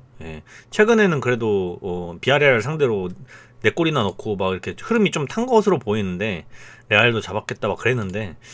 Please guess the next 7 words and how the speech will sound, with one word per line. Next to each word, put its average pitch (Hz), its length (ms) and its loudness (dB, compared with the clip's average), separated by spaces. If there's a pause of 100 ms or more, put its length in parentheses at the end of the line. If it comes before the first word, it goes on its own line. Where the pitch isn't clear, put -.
(260)
원정에서는 170 640 -2
지금 123 420 -4
실점을 185 380 -2
네 95 120 0
경기 127 220 -4
연속하고 110 480 -8
있고, 208 440 -8